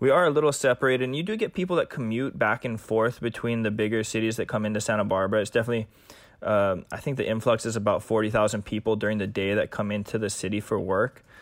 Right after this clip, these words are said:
Um, but yeah, it, it's like you're saying, it's really interesting. I mean, I thought we'd be seeing a lot more cases, a lot more problems.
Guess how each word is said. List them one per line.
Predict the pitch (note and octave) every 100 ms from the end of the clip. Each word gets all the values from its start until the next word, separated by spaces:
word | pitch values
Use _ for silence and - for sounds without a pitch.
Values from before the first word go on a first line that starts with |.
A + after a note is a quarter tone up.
| - - - -
Um, | G2+ G2 F#2 F2 - _ _ _ _
but | B2+ A#2
yeah, | D3+ E3
it, | A2+ -
it's | - A2+ - -
like | - A#2+ C3
you're | C#3
saying, | F3 D3
it's | A2
really | A#2+ F3 B2+
interesting. | C#3+ D#3 B2+ - G2
I |
mean, | G2 F#2
I | A#2
thought | F3 D#3
we'd | A2+ A2
be | A#2
seeing | - A#2
a | F#2
lot | F#2+ A#2
more | C3
cases, | B2 - A2+ A#2+ B2+ A#2+
a |
lot | A#2
more | A#2
problems. | A#2 A#2 A2+ A#2 A#2